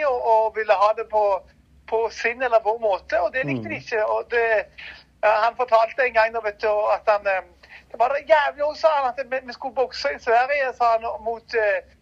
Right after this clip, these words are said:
Speaker 1: eh, landskamp Norge-Sverige, og, eh, og vi reiste på til, til, fra Stavanger til Oslo med, med fly, og så var det, sto der en, en svær, vi var tolv personer, eller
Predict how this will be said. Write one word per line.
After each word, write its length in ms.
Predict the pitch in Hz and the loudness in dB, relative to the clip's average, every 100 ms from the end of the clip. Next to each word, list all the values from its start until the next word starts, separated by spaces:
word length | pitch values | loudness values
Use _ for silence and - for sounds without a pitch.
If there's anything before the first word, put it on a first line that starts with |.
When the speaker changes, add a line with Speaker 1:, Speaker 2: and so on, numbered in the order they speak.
| _ _ _ - | _ _ _ -4
Speaker 1:
eh, 260 | 220 113 - | 0 0 2
landskamp 520 | 226 226 - 262 240 240 | 2 2 0 -2 0 0
Norge-Sverige, 800 | 214 208 233 220 233 247 214 214 | 0 0 0 2 2 2 2 2
og, 300 | 220 247 226 | 0 0 -2
eh, 140 | 190 - _ _ _ _ - | -2 -8 _ _ _ _ -8
og 100 | 233 | -2
vi 40 | |
reiste 380 | 226 214 196 254 | 2 2 0 -4
på 120 | 226 | -4
til, 340 | 226 233 220 208 | -4 -2 -2 -2
til, 180 | 220 208 196 190 - - | -2 -2 -2 -6 -16 -12
fra 100 | 208 | -2
Stavanger 500 | 233 214 226 247 226 - | 4 4 2 -2 -2 -2
til 320 | 208 202 208 | -2 -2 -6
Oslo 320 | 196 - 254 | -12 -10 -8
med, 180 | 247 214 214 | -4 -4 -4
med 100 | 208 | -6
fly, 300 | 226 302 339 | -6 -8 -4
og 140 | 294 | -6
så 120 | - 240 | -2 0
var 120 | 233 | 2
det, 160 | 226 208 _ _ _ - | 2 0 _ _ _ -4
sto 100 | 269 | 0
der 140 | 254 247 | 2 0
en, 100 | 247 - 233 | -4 -4 -4
en 100 | 226 | -6
svær, 360 | - 226 254 247 | -2 2 2 2
vi 80 | 240 | -2
var 140 | 240 233 | 0 -2
tolv 280 | - 247 254 | 0 0 0
personer, 440 | 226 214 233 247 | -4 -2 -2 2
eller 340 | 220 214 196 | 4 4 2